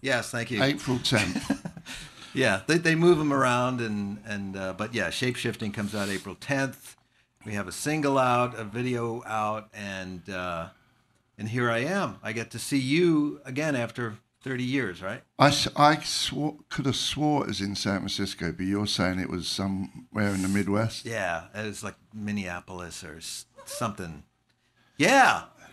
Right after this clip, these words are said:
Speaker 1: Yeah, look at that, Minneapolis.
Speaker 2: Who said that?
Speaker 1: <laughs>
Speaker 2: How do you know? But it was, um, what is it? It, I, I had, I had a rec-, solo album, I think.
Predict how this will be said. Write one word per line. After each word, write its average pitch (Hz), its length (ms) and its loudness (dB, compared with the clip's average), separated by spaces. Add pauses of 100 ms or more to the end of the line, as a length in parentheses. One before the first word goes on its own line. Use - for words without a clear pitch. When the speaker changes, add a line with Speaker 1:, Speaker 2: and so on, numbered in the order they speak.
(540)
Speaker 1:
Yeah, 202 260 8
look 202 200 4
at 202 60 0
that, 170 280 0
Minneapolis. 156 600 -6 (520)
Speaker 2:
Who 175 120 0
said 190 260 -4
that? 180 240 -4 (300)
Speaker 1:
<laughs> - 280 -10
Speaker 2:
How - 100 6
do 262 80 2
you 220 220 4
know? 104 220 -2 (2250)
But 139 160 10
it 156 140 8
was, 165 220 6
um, 156 460 8
what 147 280 4
is 127 140 4
it? - 100 -2
It, 127 260 0
I, 110 200 4
I 135 140 8
had, 151 260 2
I 135 120 6
had 175 80 4
a 151 40 2
rec-, 139 280 4
solo 160 460 6
album, 85 240 2
I 85 120 2
think. - 380 0